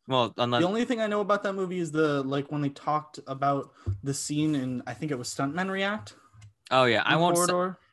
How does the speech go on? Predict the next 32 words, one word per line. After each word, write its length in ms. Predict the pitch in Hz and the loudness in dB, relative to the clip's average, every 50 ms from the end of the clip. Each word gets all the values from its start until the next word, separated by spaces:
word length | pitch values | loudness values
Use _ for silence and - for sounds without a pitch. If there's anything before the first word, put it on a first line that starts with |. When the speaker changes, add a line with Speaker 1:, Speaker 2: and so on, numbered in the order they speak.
| _ _ | _ _
Speaker 1:
I 100 | - 143 | 2 4
won't 180 | 156 170 165 156 | 6 6 4 4
say 140 | - 175 165 | 2 2 2
anything 360 | 160 160 165 - 175 165 156 | 2 2 0 0 0 0 0
because 280 | 147 127 - 147 123 123 | 0 0 0 0 0 2
it 80 | 117 120 | 2 2
is 140 | 123 117 | 2 2
a 80 | 123 110 | 0 -2
really 320 | 104 113 120 117 117 113 110 | 0 0 0 0 0 -2 -2
pivotal 580 | - - 123 101 120 113 113 107 107 104 104 101 | -4 -4 -4 -2 -2 0 0 0 0 -2 -4 -6
moment 360 | 107 113 110 113 117 120 113 | -4 -2 -2 0 0 -2 -2
if 120 | 110 - - | -2 -2 0
you 60 | 110 | 0
ever 160 | 107 104 110 | 2 2 0
decide 320 | 104 101 - - 104 101 101 | -2 -2 0 0 0 0 0
to 80 | - | -2
watch 160 | 104 104 101 | -2 -2 0
Speaker 2:
Yeah. 80 | 156 139 | 0 0
Speaker 1:
that 120 | 120 95 | 0 -2
movie. 400 | 98 101 98 95 104 104 104 110 - _ | -2 -2 -2 -2 -2 -2 -4 -4 -6 _
But 200 | - 107 98 92 - _ _ | 0 2 2 0 -2 _ _
there's 320 | - 147 156 160 147 131 151 | 2 4 6 6 6 4 2
a 40 | |
Speaker 2:
I, 40 | 139 | 2
Speaker 1:
really 260 | 120 143 143 127 123 | 4 4 4 4 2
Speaker 2:
that 80 | 120 117 | 2 2
Speaker 1:
good 140 | 120 117 107 | 2 2 0
Speaker 2:
movie, 60 | 104 | 0
Speaker 1:
moment 280 | 104 101 101 98 95 95 | 0 0 0 -2 -4 -4
in 100 | 95 101 | -6 -8
that 140 | - 95 | -10 -8
movie. 300 | - 87 78 - - - | -8 -10 -10 -10 -12 -16